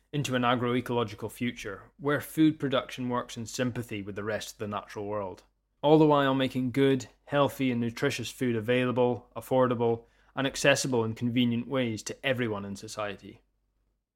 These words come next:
This is something I still strongly believe is possible,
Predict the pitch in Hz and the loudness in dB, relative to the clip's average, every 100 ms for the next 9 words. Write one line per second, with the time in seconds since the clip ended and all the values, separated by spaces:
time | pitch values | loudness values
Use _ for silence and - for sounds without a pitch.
0 | - 196 247 226 214 - 160 139 123 - | -2 0 0 -2 -2 0 0 0 -2 2
1 | 160 156 151 - 147 147 147 143 123 123 | 6 6 2 -2 2 4 2 0 0 0
2 | 123 110 107 - 127 113 104 95 | -2 -4 -8 -2 -2 -2 -8 -12